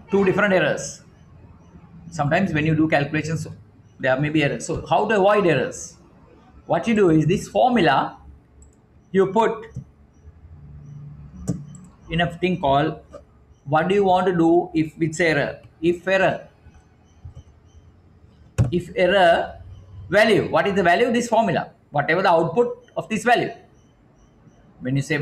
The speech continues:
"If error value, value if error, no." Value means the outcome of this formula,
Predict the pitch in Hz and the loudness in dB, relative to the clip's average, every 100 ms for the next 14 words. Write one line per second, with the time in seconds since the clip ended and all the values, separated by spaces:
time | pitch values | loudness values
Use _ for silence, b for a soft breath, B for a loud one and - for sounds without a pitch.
0 | - 143 - 151 147 156 131 147 185 160 | -4 -8 -4 -2 0 0 0 0 2 2
1 | 156 170 170 190 196 190 - - _ _ | 2 0 0 -2 -2 -4 -8 -18 _ _
2 | _ 127 143 170 170 214 - - - _ | _ -4 0 0 0 -2 -6 -12 -18 _
3 | _ _ _ _ _ _ _ _ _ _ | _ _ _ _ _ _ _ _ _ _
4 | _ _ 160 156 202 - 226 233 226 240 | _ _ 0 2 2 2 2 2 0 -2
5 | 240 226 226 202 107 - | -4 2 2 2 -2 -4